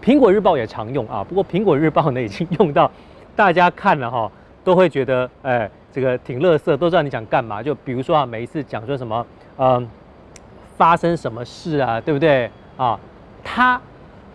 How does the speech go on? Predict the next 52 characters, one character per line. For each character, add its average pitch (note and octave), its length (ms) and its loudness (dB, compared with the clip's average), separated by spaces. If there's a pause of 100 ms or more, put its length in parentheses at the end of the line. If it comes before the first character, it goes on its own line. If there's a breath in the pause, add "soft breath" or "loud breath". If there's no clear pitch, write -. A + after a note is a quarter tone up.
(360)
独 D#3 180 0
排 C#3+ 220 2
众 C#3 300 -2
议， A#2 100 -8
然 A2+ 100 -8
后 C#3+ 60 -6
这 D3 80 -8
个 C#3+ 100 -4
他 D3+ 400 0
你 B2+ 80 -8
也 B2 60 -4
不 - 60 -8
知 D3 60 2
道 C#3 80 2
是 D3+ 100 -8
哪 A2 160 -6
个 G#2 100 -12
他， B2 240 -4 (220 loud breath)
就 D#3 160 2 (180)
一 G#3 100 -4 (400)
打 B2+ 200 4
开 F#3 180 4
进 F3+ 140 0
去 D#3 60 0
一 D3 40 -2
看， D#3+ 160 -4
哈， F3 160 -2 (380)
这 A3+ 80 -2
谁？ E3+ 140 2
阿 G3 140 2
猫 A3 120 4
阿 A#3 80 4
狗 E3+ 180 -2
根 A3 140 0
本 D#3+ 80 -4
不 F#3+ 80 -2
认 G3 140 2
识 - 120 -4
啊， D3+ 60 2
也 D3 80 2
不 D#3+ 80 -2
是 A#3 60 0
这 A#3 80 -2
个 G#3 40 -2
领 F#3 140 0
域 A3 60 0
的 G3 80 0
专 F#3+ 280 -2
家， F#3 280 2 (380 loud breath)
他 C4+ 120 4
谁 D#3+ 320 2
啊？ G3+ 180 4